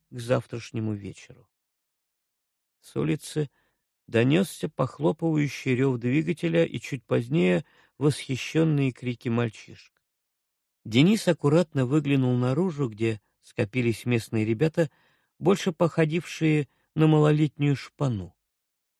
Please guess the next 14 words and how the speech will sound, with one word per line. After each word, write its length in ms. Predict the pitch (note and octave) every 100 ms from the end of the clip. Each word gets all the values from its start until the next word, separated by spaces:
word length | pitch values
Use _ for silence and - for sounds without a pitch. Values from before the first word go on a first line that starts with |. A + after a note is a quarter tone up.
| _
Причиной 520 | C#3 D#3+ - G#3+ E3+
их 160 | D3+ -
возгласов 640 | G#3 D#3+ C3 - B2 - _ _ _
стал 340 | - - G3
мопед 480 | F3+ E3 D3+ G3 F3+
жёлтой 400 | A2 C#3 C#3+ C#3
окраски, 580 | C3+ - F3 D#3+ D#3 C#3+ _ _ _ _ _
на 140 | C#3+
который 460 | - D3+ G3 G3 F3+
приехал 520 | - D#3+ E3+ - D3+
местный 460 | C#3 D3+ D#3+ - C#3+
забияка 600 | B2+ B2 B2+ D#3 E3+ D3+
и 80 | B2
хулиган 640 | - B2 B2 A#2+ C#3+ B2+